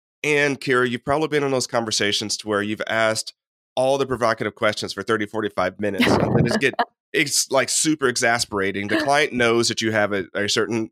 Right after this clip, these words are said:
Speaker 1: you know, something going on, and they just don't know how to answer
Speaker 2: You
Speaker 1: the
Speaker 2: start
Speaker 1: question.
Speaker 2: drawing pictures and playing
Speaker 1: You start drawing
Speaker 2: Pictionary.
Speaker 1: pictures and playing Pictionaries and charades and, you know, and so, um, my stance, and I tell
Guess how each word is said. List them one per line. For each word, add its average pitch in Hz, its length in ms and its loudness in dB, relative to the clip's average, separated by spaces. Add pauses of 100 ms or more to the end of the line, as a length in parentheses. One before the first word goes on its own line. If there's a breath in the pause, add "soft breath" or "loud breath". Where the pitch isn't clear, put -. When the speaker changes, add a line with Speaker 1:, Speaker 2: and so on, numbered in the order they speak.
Speaker 1:
you 156 100 -2
know, 113 140 2
something 104 400 -2
going 101 180 0
on, 104 180 0
and 117 120 2
they 143 100 2
just 127 260 -4
don't 113 240 0
know 110 220 0
how 101 200 -2
to 92 60 -2
answer 95 180 -4
Speaker 2:
You 240 60 0
Speaker 1:
the - 40 -4
Speaker 2:
start 254 160 0
Speaker 1:
question. 240 120 0
Speaker 2:
drawing 214 180 0
pictures 185 540 0
and 202 140 -4
playing 185 140 0
Speaker 1:
You 156 40 2
start 156 220 2
drawing 143 400 2
Speaker 2:
Pictionary. 190 40 -4
Speaker 1:
pictures 170 640 2
and 120 100 -4
playing 113 220 2
Pictionaries 139 520 0
and 107 100 -6
charades 135 720 0
and, 95 220 -6 (300)
you 143 100 0
know, 127 400 2 (100)
and 143 140 -4
so, 135 640 2
um, 120 380 0
my 143 200 2
stance, 127 460 2
and 107 120 -2
I 110 60 2
tell 113 520 0